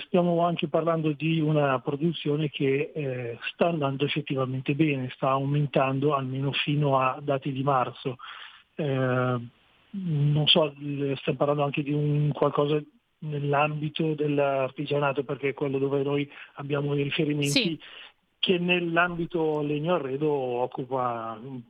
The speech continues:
Speaker 1: poco più del quaranta per cento degli occupati, quindi stiamo parlando di ottantaseimila addetti.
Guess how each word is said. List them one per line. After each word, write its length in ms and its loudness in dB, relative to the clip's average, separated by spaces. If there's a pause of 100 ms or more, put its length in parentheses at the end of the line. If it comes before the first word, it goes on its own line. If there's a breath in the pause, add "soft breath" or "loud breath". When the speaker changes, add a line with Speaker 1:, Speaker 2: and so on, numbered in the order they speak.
Speaker 1:
poco 200 -6
più 100 -6
del 120 0
quaranta 760 -2
per 160 -6
cento 440 0
degli 520 -2
occupati, 600 0
quindi 440 -8
stiamo 240 -12
parlando 200 0
di 120 -2
ottantaseimila 640 -2
addetti. 580 -4